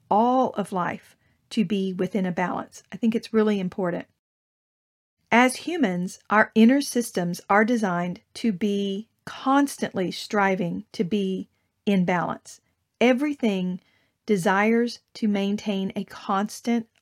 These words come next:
level. For instance, your blood pressure, blood sugar, your temperature, hormones, and your heart rate are constantly working to maintain that balance in your body.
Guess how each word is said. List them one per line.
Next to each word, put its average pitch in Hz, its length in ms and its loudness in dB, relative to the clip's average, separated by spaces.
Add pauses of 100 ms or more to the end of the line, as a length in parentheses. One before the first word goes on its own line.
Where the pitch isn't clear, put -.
(100)
level. 180 480 -2 (840)
For 254 140 2
instance, - 460 0
your 202 160 0
blood 196 380 -2
pressure, 285 540 -4 (640)
blood 202 280 2
sugar, 247 600 0 (420)
your 190 140 0
temperature, 269 840 -4 (100)
hormones, 262 840 0 (420)
and 233 180 6
your 294 100 0
heart 294 280 0
rate 180 300 -2 (360)
are 190 180 -6
constantly 262 840 -2
working 196 560 -2 (320)
to - 100 -2
maintain 202 720 0
that 190 300 -4
balance 190 520 -2
in 190 160 0
your 190 120 -2
body. 180 460 -2